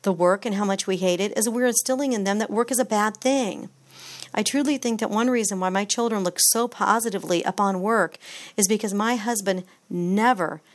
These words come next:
I repeat, never complained about his job. Uh, even, even in situations where he was being treated poorly,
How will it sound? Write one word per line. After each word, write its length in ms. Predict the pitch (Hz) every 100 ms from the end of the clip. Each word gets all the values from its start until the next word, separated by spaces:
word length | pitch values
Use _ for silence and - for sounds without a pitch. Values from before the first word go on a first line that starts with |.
| - -
I 120 | 196
repeat, 480 | 233 233 220 202 - _ -
never 500 | 196 208 220 170 151
complained 440 | - 170 175 160
about 180 | 156 156
his 160 | 165 160
job. 380 | 160 151 143 - - - - - _ _ _ _ - _ - -
Uh, 60 | 202 -
even, 480 | 247 247 269 247 220
even 300 | - 240 262
in 80 | 233
situations 580 | - 208 202 202 214 185
where 100 | 180
he 80 | 185
was 140 | 190
being 220 | 190 185
treated 340 | - - 226 233
poorly, 480 | - 247 240 165